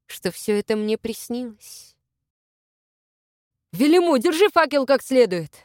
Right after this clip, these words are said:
Мужчины сняли шкуру, которой была обёрнута лапа зверя. «Она задубела от крови и гноя», — сказал Никлас. «А лодыжка распухла.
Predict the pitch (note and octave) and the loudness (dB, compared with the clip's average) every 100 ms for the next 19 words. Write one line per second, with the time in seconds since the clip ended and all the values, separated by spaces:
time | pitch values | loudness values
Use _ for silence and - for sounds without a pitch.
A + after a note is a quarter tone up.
0 | _ _ _ _ _ _ _ _ _ - | _ _ _ _ _ _ _ _ _ -2
1 | A#3+ - C4 A#3 - A#3 A3 G#3 - B3+ | -2 0 0 -2 0 2 2 0 -4 -4
2 | A#3+ G#3+ A#3 - A3 G#3+ G#3 G#3+ G#3 G3 | -4 -4 -4 0 2 2 2 2 2 0
3 | G#3 G3+ G#3 G3 G3 G3+ F3+ F#3+ F#3+ F#3 | 0 -2 -2 -2 -2 -4 -6 -4 -4 -8
4 | G3 _ _ _ _ _ _ _ _ _ | -20 _ _ _ _ _ _ _ _ _
5 | _ _ _ _ _ _ _ D3 D#3 E3+ | _ _ _ _ _ _ _ -10 -6 -4
6 | F3 F#3+ F#3 F#3+ G#3+ G3 F#3 - A#3 G#3+ | -2 -2 0 2 2 2 0 0 2 4
7 | G#3 G3+ A3 G#3 F3+ D3+ _ _ _ _ | 2 2 2 2 -2 -10 _ _ _ _
8 | _ - - G#3 F3+ F#3+ F#3+ F#3 - F#3+ | _ -20 -4 -2 0 -2 -2 -4 -8 -18
9 | - - _ _ _ _ _ _ _ _ | -18 -20 _ _ _ _ _ _ _ _
10 | - F3 F#3+ G3+ G#3 B3 - G3+ F#3 - | -6 -2 2 2 2 0 0 0 0 0
11 | F#3+ F3+ D#3+ C#3 | -2 -2 -6 -12